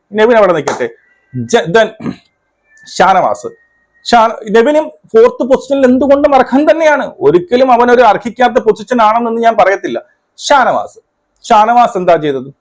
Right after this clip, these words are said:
ഷാനവാസ് അവിടെ ഗ്രൂപ്പ് കളിച്ചു. പക്ഷെ ഷാനവാസ് പല, ആ, പലയിടങ്ങളും ടോപ്പ് ത്രീ ആണ്. ടോപ്പ് ത്രീക്ക്, ആ, ചിലപ്പോ ഞാൻ, എന്റെ ഒരു അഭിപ്രായം ചോദിക്കണമെങ്കിൽ എനിക്ക് ടോപ്പ് ടൂവിലേക്ക് ഷാനവാസ് വരണമെന്ന് ഞാൻ ആഗ്രഹിച്ചിട്ടുണ്ട്.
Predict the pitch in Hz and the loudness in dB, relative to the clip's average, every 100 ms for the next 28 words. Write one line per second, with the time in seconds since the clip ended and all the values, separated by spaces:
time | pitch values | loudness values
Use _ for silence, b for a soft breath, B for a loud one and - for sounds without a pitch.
0 | - - 254 285 269 254 247 220 220 190 | -12 -2 0 2 2 0 2 2 2 0
1 | 196 220 233 156 117 - 240 269 - 233 | 0 0 2 2 0 -4 -2 0 2 2
2 | 226 262 262 262 277 B B B - 214 | 2 2 0 2 0 B B B 0 2
3 | 247 285 240 214 208 226 247 240 240 269 | 2 0 0 0 2 2 2 0 -2 -4
4 | 240 226 - 254 294 - 269 294 285 302 | -4 -4 0 0 0 -2 0 0 0 -2
5 | 240 254 254 262 262 254 269 262 B - | 0 0 0 -2 -2 0 0 0 B 0
6 | 202 208 190 - 214 - 277 311 330 262 | 2 2 -4 -16 -10 0 2 2 0 0
7 | 269 233 233 247 302 330 294 226 247 262 | 0 -2 0 0 2 2 2 2 2 0
8 | 247 233 247 233 240 262 247 196 254 294 | 0 -2 0 0 0 2 0 0 0 0
9 | 294 - 254 269 240 220 202 196 208 208 | -2 -2 0 2 0 0 -2 0 2 0
10 | 208 185 180 175 170 156 139 127 123 107 | 0 -2 0 -4 -2 -2 0 -2 -4 -8
11 | 92 | -18